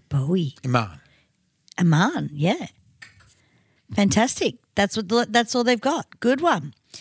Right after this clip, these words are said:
Speaker 1: Which nylon sack worn around the waist was practical, stylish, and an excellent place to keep spare change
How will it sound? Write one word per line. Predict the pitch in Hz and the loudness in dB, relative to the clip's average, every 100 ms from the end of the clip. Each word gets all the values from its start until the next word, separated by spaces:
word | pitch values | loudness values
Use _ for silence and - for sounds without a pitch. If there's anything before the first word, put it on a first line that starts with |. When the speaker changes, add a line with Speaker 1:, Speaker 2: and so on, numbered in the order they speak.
| - - - - _ | -20 -20 -20 -20 _
Speaker 1:
Which | 294 339 - | -2 0 2
nylon | 226 220 220 254 247 226 | 4 4 4 4 2 2
sack | - 220 190 165 - - | 2 0 0 -2 -8 -10
worn | 196 185 190 202 214 | -4 0 2 2 2
around | 190 185 185 180 175 | 0 2 2 0 0
the | 170 | -2
waist | 160 160 156 302 - - - _ _ _ _ _ - 453 - 175 | -2 -2 -4 -6 -8 -8 -12 _ _ _ _ _ -20 -20 -18 -4
was | 202 214 214 - - _ _ _ - _ _ _ | 0 2 2 -4 -8 _ _ _ -20 _ _ _
practical, | - - 233 - - 277 - 294 302 | -8 -2 -2 -2 -4 -4 -2 -2 -2
stylish, | - - 208 170 170 175 208 226 - - _ - | -4 0 2 2 2 2 0 -2 -4 -8 _ -2
and | 185 | 2
an | 180 180 | 2 2
excellent | 220 226 - 311 311 285 | -2 -2 -4 -2 -2 -2
place | - 214 214 - | 0 2 2 0
to | 214 | -2
keep | - - 202 - | -2 0 0 0
spare | - - 185 190 | -2 2 2 2
change | 196 - - 165 160 170 175 | 0 -2 0 0 2 0 -2